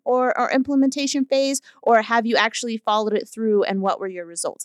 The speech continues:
How do those things feel? So that would be, you know, journal around that. I challenge you. I encourage you. I hope you do. Build some downtime into every month, every week, and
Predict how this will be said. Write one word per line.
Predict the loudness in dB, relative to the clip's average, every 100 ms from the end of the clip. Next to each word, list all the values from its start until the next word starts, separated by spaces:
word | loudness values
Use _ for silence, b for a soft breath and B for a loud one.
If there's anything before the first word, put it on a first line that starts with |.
| -4
How | -2
do | -2
those | -2 -4 -6
things | -14 -20 _
feel? | -20 -20
So | -18 -6
that | -4
would | -4
be, | -6 -10
you | -10
know, | -12
journal | -6 -4 -4 -6
around | -10 -12 -12
that. | -16 -20 _ -4
I |
challenge | 2 2 2 2 0
you. | -4 -10 -12 _
I | 0
encourage | 0 4 6 6 2 -8
you. | -16 -20 _ -2
I | 0
hope | 4 4 6
you | 4
do. | 6 6 6 4 -4 b 4
Build | 8 8 6
some | 2 0
downtime | 2 4 4 4 0 -8 -16 -6
into | -2 0 0
every | 0 0 2 4
month, | 4 4 0 -8 _ _ _ 2
every | 4 4 2 2
week, | 2 0 -6 -10 _ _ _
and | 2 2